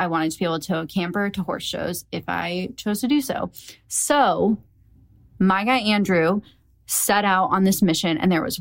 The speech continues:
one car that fit that exact criteria in the entire country. He found it. It was in Maryland. He negotiated all of it. He more than paid for himself because he saved me a lot of money on the car, hooked me up with free delivery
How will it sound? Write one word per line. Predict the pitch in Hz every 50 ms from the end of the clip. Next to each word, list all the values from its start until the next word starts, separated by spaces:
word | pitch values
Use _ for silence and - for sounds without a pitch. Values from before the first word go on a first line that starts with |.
| 170 165
one | 165 185 185 196 214 226 247 254 254 240
car | 214 - - 202 170 165 160 170 175 190 185 _ _ _ -
that | - 208 180 220
fit | - - 190 170 151 147 -
that | 185 175 160
exact | 160 170 156 156 185 170 165 170 180 - - -
criteria | - 220 202 196 202 202 180 165 165 165 170 139
in | 160 180
the | 170 160
entire | 160 156 160 170 185 196 214
country. | 214 202 190 175 156 - 175 170 170 170 - _ _ _
He | - - 175
found | 147 - - 175 180 196 214 226
it. | 240 240 247 254 247 - _ _ _ -
It | -
was | 170 165 -
in | 170 165 160 160
Maryland. | 165 170 185 208 220 220 226 226 233 233 240 240 240 - _ - - - - _
He | - - - 196 175
negotiated | 160 165 175 190 208 - 247 226 220 214
all | 214 208 208 208
of | 202 214
it. | 202 -
He | 202 - - 214
more | 196 190 185 170 175 190
than | 196 214 214
paid | - 202 196 190 190
for | - 202
himself | 196 208 202 196 - 185 160 165 202 262 262 - - -
because | - 196 190 196 196 170 165 151 -
he | - 190
saved | 175 - - - - 175 175 180 190 180 190
me | 196 190 185 185 180 185 185 180 - _ _ _ - - _ _ _ _ _ -
a | - 180
lot | 175 170 156 165
of | 165 175
money | 190 180 156 160 175 180
on | 170 160
the | - 156
car, | - - 185 190 196 220 247 269 262 - _ _ _ -
hooked | 220 208 - -
me | 214 208
up | 185 185 185 -
with | 175 175 175 - - -
free | - - - - 214 233
delivery | 233 262 254 220 190 165 - 170 160 160 165 175 208 226